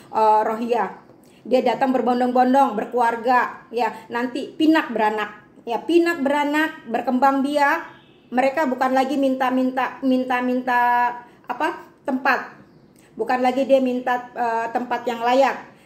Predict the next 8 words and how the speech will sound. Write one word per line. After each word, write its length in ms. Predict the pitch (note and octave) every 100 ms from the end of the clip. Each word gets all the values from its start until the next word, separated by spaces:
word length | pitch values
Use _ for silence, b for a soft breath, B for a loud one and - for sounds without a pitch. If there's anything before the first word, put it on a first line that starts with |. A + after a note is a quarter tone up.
| B
Dia 160 | B3+ C4+
minta 240 | C4 A#3
tanah, 640 | A#3+ C4 D#4 C5 C5+ - A#3+
minta 240 | A#3 G3
negara, 640 | G#3 G3 G#3+ C4+ F4 -
kita 320 | - G4+ F#4+ A3+
yang 160 | G3+
dijajah. 480 | G3 G3+ G3 F#3